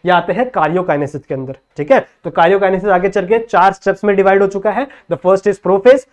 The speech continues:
then metaphase, then anaphase, then telophase। तो आओ हम लोग सबको एक एक करके पढ़ेंगे, क्या होता है प्रोफेज, क्या होता है मेटाफेज, क्या होता है एनाफेज और telophase। इतनी बात समझा, ठीक है। mitosis क्या होता है वो समझा। इसके बाद जो साइटोकाइनेसिस है,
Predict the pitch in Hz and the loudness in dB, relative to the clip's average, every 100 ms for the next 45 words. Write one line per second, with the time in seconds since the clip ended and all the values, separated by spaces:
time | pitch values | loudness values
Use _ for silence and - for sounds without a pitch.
0 | _ - 165 165 160 226 254 262 185 190 | _ -4 -2 -2 0 2 4 4 4 2
1 | 190 165 190 196 160 185 294 311 - - | 2 0 0 -2 0 2 2 -2 -12 -8
2 | 143 135 135 - 202 185 220 220 208 240 | -6 -6 -10 -8 0 4 4 4 2 0
3 | 226 - 277 269 - 269 262 247 202 180 | 0 -4 0 -2 0 -2 -2 -2 -4 -2
4 | 202 190 190 196 240 - _ 196 185 190 | -2 0 0 0 -2 -6 _ 2 4 4
5 | 190 185 190 175 196 233 247 - 175 175 | 2 -2 -2 -2 0 2 0 0 0 0
6 | 175 170 170 165 196 214 233 185 160 156 | 0 -4 -2 2 2 4 2 2 0 2
7 | 185 156 170 170 214 285 - _ - 143 | 0 0 -4 -4 -2 -2 -4 _ -12 -8
8 | 127 135 131 - - 180 233 220 214 214 | -8 -10 -14 -16 -10 0 2 2 0 -4
9 | 226 - 220 262 185 185 190 214 208 247 | -4 -4 0 0 2 2 2 2 0 0
10 | 240 226 226 220 220 208 214 - - - | 2 2 2 0 -2 -4 -6 -10 -20 -14
11 | 196 285 262 262 262 - 147 269 277 - | -6 2 4 4 2 -14 0 2 2 -6
12 | _ 208 233 254 302 269 226 196 180 - | _ -2 -2 -2 -4 -2 0 0 -4 -10